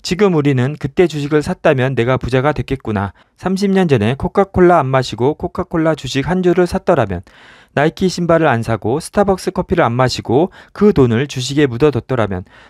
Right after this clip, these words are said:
그걸 복리 투자로 지금까지 끌고 왔다면, "그 주식들이 지금 억대가 되었겠구나"라며 안타까워한다. 그럼 이천오십 년에는 어떨까? 아마도 삼십 년 전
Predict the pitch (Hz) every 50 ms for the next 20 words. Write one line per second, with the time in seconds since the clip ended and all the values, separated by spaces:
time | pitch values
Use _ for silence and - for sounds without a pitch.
0 | _ - 147 139 170 175 170 - 143 139 147 165 170 165 - 151 139 131 113 107
1 | 123 151 - - 135 135 147 139 139 131 135 135 - 196 208 202 208 180 135 -
2 | - 104 95 92 90 - _ _ _ _ _ _ _ _ _ - 226 233 196 190
3 | 170 - 180 - 185 180 175 165 - 143 131 139 135 117 101 - - 143 139 151
4 | 147 143 131 127 135 131 - 127 - - 131 143 151 151 135 117 110 113 123 151
5 | 175 202 - _ _ _ _ 113 123 131 151 139 - 139 135 156 165 151 127 110
6 | 90 95 92 - _ _ _ _ _ _ _ - - 143 139 131 147 170 170 -
7 | - 139 - 185 170 143 131 - 156 151 147 143 135 139 147 165 165 131 113 -
8 | 113 - - 98 92 98 - _ _ _ _ _ - 131 143 151 147 131 120 113
9 | 127 151 156 - 202 202 196 208 202 202 196 190 175 165 185 180 175 156 -